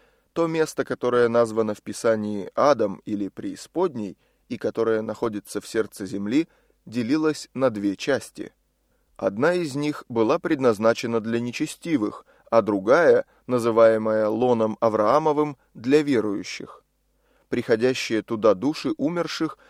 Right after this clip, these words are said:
находили утешение у Авраама. Именно сюда и отнесли ангелы умершего бедняка Лазаря.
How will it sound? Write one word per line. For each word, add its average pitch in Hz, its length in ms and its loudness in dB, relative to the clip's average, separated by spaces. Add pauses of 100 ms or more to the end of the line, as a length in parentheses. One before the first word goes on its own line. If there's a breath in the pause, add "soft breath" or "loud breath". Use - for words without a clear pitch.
(120)
находили 156 600 2
утешение 113 800 -2
у 110 120 2
Авраама. 110 680 2 (460)
Именно 127 440 -2
сюда 120 480 2
и 110 160 0
отнесли 123 640 -2
ангелы 135 540 0 (260 soft breath)
умершего 123 640 -2
бедняка 104 500 -6
Лазаря. 101 580 -2